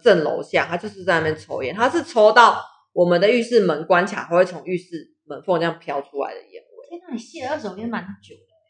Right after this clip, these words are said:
Speaker 1: 很久啊，而且我不知道为什么抽烟的人，好，他，你现在跟你讲，你叫他不要在浴室抽烟，他跑去阳台抽，啊，你烟往上飘一样吹进来啊，然后我们的衣服就全部都是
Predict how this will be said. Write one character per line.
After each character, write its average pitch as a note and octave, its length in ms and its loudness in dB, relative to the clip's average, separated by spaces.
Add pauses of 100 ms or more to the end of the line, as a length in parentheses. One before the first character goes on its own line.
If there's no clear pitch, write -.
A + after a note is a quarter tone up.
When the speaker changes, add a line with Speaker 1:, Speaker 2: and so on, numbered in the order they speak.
Speaker 1:
很 F#3+ 380 0
久 F3+ 260 2
啊， C#2 360 -6
而 - 80 0
且 - 140 2
我 F4+ 100 8
不 G#3+ 60 4
知 D4 40 4
道 G4+ 120 4
为 G4+ 60 4
什 C#4+ 60 2
么 G3 100 4
抽 C#4 220 2
烟 C#4+ 160 6
的 A#3 140 6
人， D#3+ 180 0 (240)
好， G3+ 220 6
他， C#4 260 4
你 A#3 80 2
现 A3+ 160 4
在 C4+ 100 4
跟 A3 200 4
你 - 20 0
讲， D#3+ 260 2
你 E3 60 -4 (220)
叫 C4 100 6
他 A#3+ 160 4
不 F#3+ 160 -4
要 E3 220 4
在 F3+ 480 2 (240)
浴 F#3 160 -4
室 F3 180 -10
抽 C3 260 -12
烟， - 160 -12 (320)
他 G4 120 4
跑 F4 180 6
去 E4 140 6
阳 A3+ 180 8
台 G#3 180 6
抽， A#3+ 140 2
啊， - 480 2 (140)
你 D#4 80 2
烟 G#4 120 8
往 C4 220 8
上 G4+ 160 6
飘 F#4+ 180 10
一 D#4 100 8
样 F#4 140 6
吹 F4 260 6
进 F4+ 220 4
来 F3 300 4
啊， F3+ 280 2
然 A3+ 100 -4
后 G#4 280 2
我 A#3+ 160 8
们 A3+ 160 2
的 B3 160 4
衣 E4+ 140 4
服 A3 140 0
就 C#4+ 100 6
全 C4 180 -2
部 A3 80 2
都 A3+ 140 2
是 - 60 -8